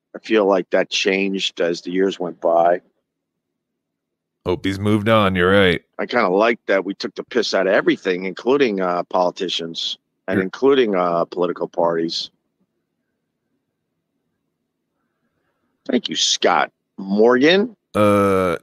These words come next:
Speaker 2: Gino, what is that one comment? I'm not gonna put that up.
Speaker 1: Yo, you
Speaker 2: I
Speaker 1: always
Speaker 2: feel
Speaker 1: been
Speaker 2: like,
Speaker 1: a Jay Moore fan? Yeah,
Speaker 2: I feel
Speaker 1: Jay
Speaker 2: like
Speaker 1: was
Speaker 2: you got
Speaker 1: all right,
Speaker 2: hacked
Speaker 1: man.
Speaker 2: for a second or something. <laughs> Did you
Speaker 1: Jay
Speaker 2: get
Speaker 1: Moore
Speaker 2: hacked?
Speaker 1: was all right.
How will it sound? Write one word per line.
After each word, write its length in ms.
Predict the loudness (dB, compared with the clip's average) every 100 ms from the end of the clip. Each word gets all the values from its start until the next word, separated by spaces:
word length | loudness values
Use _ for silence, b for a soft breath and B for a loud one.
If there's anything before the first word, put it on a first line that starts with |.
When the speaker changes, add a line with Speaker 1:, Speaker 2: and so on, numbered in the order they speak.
| -8
Speaker 2:
Gino, 300 | -6 -2 0
what 180 | 2 2
is 100 | 2
that 100 | 0
one 200 | 0 -4
comment? 380 | -2 -2 -2 -4
I'm 80 |
not 120 | -4 -4
gonna 120 | -6
put 200 | -6 -2
that 140 | -2
up. 200 | 0 -2 0
Speaker 1:
Yo, 240 | 0 0 0
you 120 | 2
Speaker 2:
I 40 |
Speaker 1:
always 140 | 4 4
Speaker 2:
feel 100 | 4
Speaker 1:
been 80 |
Speaker 2:
like, 100 | 4 2
Speaker 1:
a 40 |
Jay 100 | 0
Moore 260 | 0 0 -2
fan? 340 | -2 -2 0
Yeah, 120 | 0
Speaker 2:
I 20 | 2
feel 100 | 4
Speaker 1:
Jay 40 |
Speaker 2:
like 80 | 4
Speaker 1:
was 80 | 2
Speaker 2:
you 40 | 2
got 140 | 2
Speaker 1:
all 40 | 2
right, 120 | 0
Speaker 2:
hacked 380 | 0 0 -2 -8
Speaker 1:
man. 80 | _ _
Speaker 2:
for 180 | -10 -8
a 40 |
second 460 | -4 -4 -2 -6 -8 _ _ _ -16
or 80 | -6
something. 420 | -4 -2 -4 -4
<laughs> 420 | -8 -16 _ _
Did 80 | -12
you 40 | -2
Speaker 1:
Jay 80 | 0
Speaker 2:
get 100 | 2
Speaker 1:
Moore 100 | 2
Speaker 2:
hacked? 140 | 2
Speaker 1:
was 160 | -2 -2
all 240 | -2 0
right. 320 | -2 -2 -4